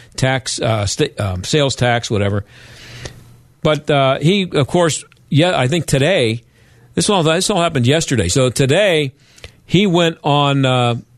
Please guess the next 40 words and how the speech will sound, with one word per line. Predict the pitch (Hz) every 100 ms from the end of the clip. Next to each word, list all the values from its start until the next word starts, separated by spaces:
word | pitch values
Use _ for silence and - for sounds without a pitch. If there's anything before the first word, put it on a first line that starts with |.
| -
Dan | 160 151
Le | 143
Batard's | 135 120 127 117 110
radio | 151 151 117
show | 98 - 110 110
and | 110 104 120
explained | - - 147 120
it |
all | 113 104
away. | 117
He | 101
said | 160
it |
was | 165 180
all | 123
a | 73
joke. | 156 127 76
It |
was | 85
just | 127 -
kidding | 147 104
around. | 95 117 117 113
And, | 107
uh, | - - - -
you | -
know, | 98
come | 175
on, | 104
don't | 156 175
take | 151 113
it |
so | - 98
seriously, | - 196 113 98 82
folks. | 117 143 - - - - - _
Well, | - 135 135 - _ - _
there | 139
you | 151 135
go. | 120 76 - - -
That's | - 202 -
why | 202 180 180 175